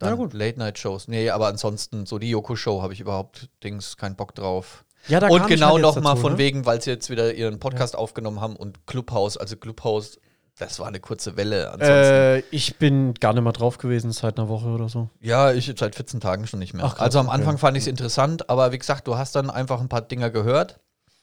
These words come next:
Speaker 2: und merkst, dass es sich einfach nur immer wieder wiederholt.
Speaker 1: Ja.
Speaker 2: Und dann ist das einfach saulangweilig.
Speaker 1: Mhm.
Speaker 2: Immer nur so, wie vermarkte ich mich selbst und wie, äh, das sind immer wieder dieselben Räume. Klar sprechen immer wieder andere, aber gähn, Alter.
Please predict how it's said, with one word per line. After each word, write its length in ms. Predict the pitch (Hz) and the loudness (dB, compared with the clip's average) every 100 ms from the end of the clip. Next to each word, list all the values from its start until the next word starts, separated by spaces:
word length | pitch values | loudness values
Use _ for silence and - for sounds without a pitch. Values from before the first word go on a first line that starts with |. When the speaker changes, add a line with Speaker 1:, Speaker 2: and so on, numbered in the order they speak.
| _ - | _ -8
Speaker 2:
und 160 | 123 | -2
merkst, 280 | 117 135 - | 0 -2 -2
dass 100 | 117 | -4
es 80 | 123 | -4
sich 180 | 120 - | -6 -4
einfach 280 | 139 156 | -4 -4
nur 220 | 147 143 160 | -2 -2 0
immer 220 | 160 151 | 0 2
wieder 120 | 143 | 2
wiederholt. 560 | 131 120 120 147 165 _ _ _ _ _ _ _ _ _ _ _ _ - | 4 2 2 -4 -6 _ _ _ _ _ _ _ _ _ _ _ _ -10
Speaker 1:
Ja. 120 | 139 - | -10 -6
Speaker 2:
Und 180 | 110 113 | -4 0
dann 100 | 95 | 0
ist 140 | 95 - | -2 -8
das 120 | 104 | -8
einfach 200 | 104 113 | -8 -6
saulangweilig. 720 | 117 113 139 143 98 98 - | -6 -4 -4 -2 -4 -6 -10
Speaker 1:
Mhm. 340 | 131 110 101 101 _ _ - | -8 -8 -8 -12 _ _ -8
Speaker 2:
Immer 140 | 120 | -4
nur 180 | 123 127 | 0 0
so, 220 | 123 120 | 0 -2
wie 100 | 113 | -4
vermarkte 480 | 110 113 101 110 - | -4 -2 -2 -4 -8
ich 160 | 110 - | -10 -8
mich 160 | 104 | -6
selbst 480 | - 139 160 156 - | -2 0 0 -4 -8
und 220 | 110 110 | -8 -8
wie, 80 | 113 | -8
äh, 320 | 104 110 160 | -8 -6 -4
das 140 | 151 131 | -4 -6
sind 100 | 123 | -6
immer 100 | 113 | -4
wieder 140 | 113 | -6
dieselben 400 | 113 - 113 107 | -6 -2 -2 -2
Räume. 420 | 104 117 151 165 160 | 0 0 0 -2 -4
Klar 240 | 120 113 | 0 0
sprechen 320 | 117 - 110 120 | 0 -4 -6 -4
immer 180 | 110 | -4
wieder 160 | 107 101 | -2 0
andere, 420 | 110 131 117 113 | -2 -2 0 2
aber 340 | 95 95 90 - _ | 0 0 -2 -6 _
gähn, 400 | - 90 101 101 | -4 -2 0 -2
Alter. 320 | - 90 80 | -6 -6 -6